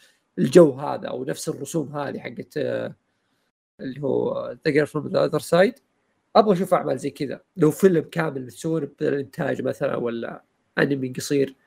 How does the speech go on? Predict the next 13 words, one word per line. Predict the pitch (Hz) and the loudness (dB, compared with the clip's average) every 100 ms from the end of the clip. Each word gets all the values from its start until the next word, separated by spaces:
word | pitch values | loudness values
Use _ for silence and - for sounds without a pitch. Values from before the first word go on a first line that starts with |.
| _ _ _ _ - | _ _ _ _ 2
لأن | - | 4
الإنتاج | 139 262 240 220 151 | 4 6 6 6 4
هذا | 185 165 | 2 2
الستايل | 127 113 - 180 156 | -2 -8 -2 0 0
ذا | 160 131 170 | -2 -4 -4
مرة | 160 196 | 0 2
رهيب، | 143 131 135 135 _ _ _ _ _ _ _ _ _ - | 2 -2 -6 -8 _ _ _ _ _ _ _ _ _ -4
مميز | 190 214 208 196 190 151 | 4 6 6 4 2 0
وجميل | 147 147 170 185 143 | -6 -4 -4 -2 -2
وكل | 127 123 123 127 120 120 131 _ - | -4 -8 -8 -8 -8 -10 -14 _ -16
شيء. | 151 - - _ _ _ _ _ _ _ _ _ _ _ _ _ | -12 -14 -16 _ _ _ _ _ _ _ _ _ _ _ _ _
وبس | 139 135 - | 0 0 0
والله. | 113 - | -8 -10